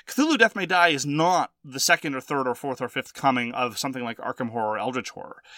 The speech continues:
Cthulhu Death May Die really, really feels like The Others version two. I really got a strong The Others Seven Sins vibe from what's going on. There's this whole notion of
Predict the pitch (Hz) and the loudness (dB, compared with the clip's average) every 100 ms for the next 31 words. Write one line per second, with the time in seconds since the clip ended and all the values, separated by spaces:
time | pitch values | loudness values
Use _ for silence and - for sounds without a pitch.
0 | - - - 320 247 214 180 156 147 120 | -20 -6 -2 2 2 2 2 6 6 4
1 | 123 147 196 170 160 147 - 156 127 123 | -2 -2 -2 -2 -2 -2 0 2 2 0
2 | 139 - 143 131 110 117 117 113 104 - | -2 2 4 4 2 0 0 -2 -8 -12
3 | - _ _ - - - - _ - 160 | -14 _ _ -20 -20 -20 -20 _ 2 2
4 | 165 254 247 220 185 - 190 185 170 165 | 4 4 6 6 6 4 6 6 6 4
5 | 151 151 - 151 131 123 - 135 127 113 | 4 4 4 4 2 0 0 2 2 0
6 | 107 107 - 117 110 - 113 104 104 101 | -4 -4 -6 -8 -6 -8 -8 -8 -6 -6
7 | 98 - - 147 147 156 170 175 156 160 | -8 -16 0 4 4 4 4 6 6 6
8 | 156 165 151 156 139 131 127 123 117 110 | 6 6 6 4 6 8 10 8 4 -2